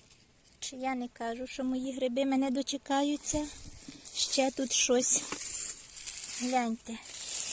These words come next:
Сироїжка, яка класнюча.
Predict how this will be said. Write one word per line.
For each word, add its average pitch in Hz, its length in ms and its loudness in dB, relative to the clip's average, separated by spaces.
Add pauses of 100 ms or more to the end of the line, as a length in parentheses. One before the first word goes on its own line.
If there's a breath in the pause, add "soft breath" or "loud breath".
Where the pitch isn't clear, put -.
(600)
Сироїжка, 254 760 -2
яка 220 280 -6
класнюча. 226 840 -2